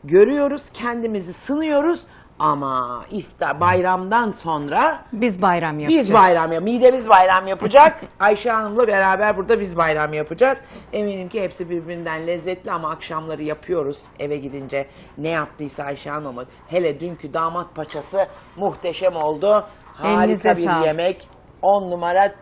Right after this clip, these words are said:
Speaker 1: yapmanızı tavsiye ederim sevgili seyirciler. Şimdi biz ağrılara dönüyoruz. Sizin de sormak istediğiniz bir şey
Speaker 2: Oldu.
Speaker 1: olursa hocamıza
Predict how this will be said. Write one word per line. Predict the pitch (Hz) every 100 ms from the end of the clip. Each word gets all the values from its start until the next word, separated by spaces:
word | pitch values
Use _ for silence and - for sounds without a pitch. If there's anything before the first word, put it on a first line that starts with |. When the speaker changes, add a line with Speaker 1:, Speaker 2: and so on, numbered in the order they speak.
| 156
Speaker 1:
yapmanızı | 190 185 180 170 165 208
tavsiye | 175 160 - 185
ederim | 165 160 151
sevgili | 151 160 151 156
seyirciler. | 170 165 160 202 214
Şimdi | 208 190 175
biz | 165 -
ağrılara | 160 180 208 208 208 202
dönüyoruz. | 208 214 214 220 - - - -
Sizin | 220 233 226
de | 208
sormak | 208 202 196
istediğiniz | - 196 180 196 170
bir |
şey | 240
Speaker 2:
Oldu. | 220
Speaker 1:
olursa | 185 190 - 180
hocamıza | 190 190 185 185 269